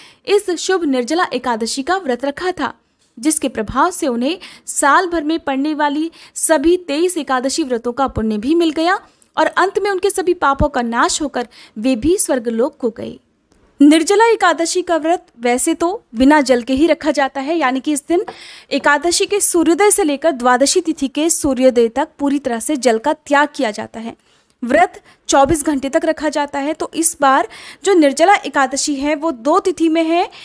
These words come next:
दस जून शुक्रवार के दिन और ग्यारह जून शनिवार के दिन। ऐसे में दशमी तिथि युक्त एकादशी है दस जून शुक्रवार को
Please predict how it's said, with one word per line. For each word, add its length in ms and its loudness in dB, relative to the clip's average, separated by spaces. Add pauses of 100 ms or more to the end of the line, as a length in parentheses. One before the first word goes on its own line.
(200)
दस 460 2
जून 260 0 (380)
शुक्रवार 520 0
के 160 -2
दिन 180 -2 (420)
और 120 4
ग्यारह 420 0
जून 300 -2 (400)
शनिवार 480 2
के 140 -16
दिन। 200 -20 (400)
ऐसे 320 2
में 280 -2 (360)
दशमी 400 0
तिथि 300 -2
युक्त 180 -6
एकादशी 560 -2
है 180 2
दस 300 0
जून 240 0 (200)
शुक्रवार 540 0
को 240 0